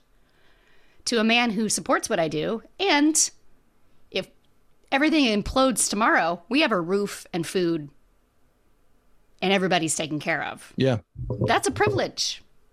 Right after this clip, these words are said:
Speaker 2: Yeah.
Speaker 1: I, I don't know that it's necessarily luck, but it could, you know, some people could call that luck. You know, I, I have advantages and I have privileges operating in my favor. And ne-, I, I, I think a lot of times the coaching community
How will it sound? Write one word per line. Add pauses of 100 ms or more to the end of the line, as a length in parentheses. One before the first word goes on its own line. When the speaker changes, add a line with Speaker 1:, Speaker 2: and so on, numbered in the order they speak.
(200)
Speaker 2:
Yeah. (480)
Speaker 1:
I,
I
don't
know
that
it's
necessarily
luck,
but
it
could,
you
know,
some
people
could
call
that
luck.
You
know,
I,
I
have
advantages
and
I
have
privileges
operating
in
my
favor. (920)
And (1040)
ne-,
I, (220)
I, (260)
I
think
a
lot
of
times
the
coaching
community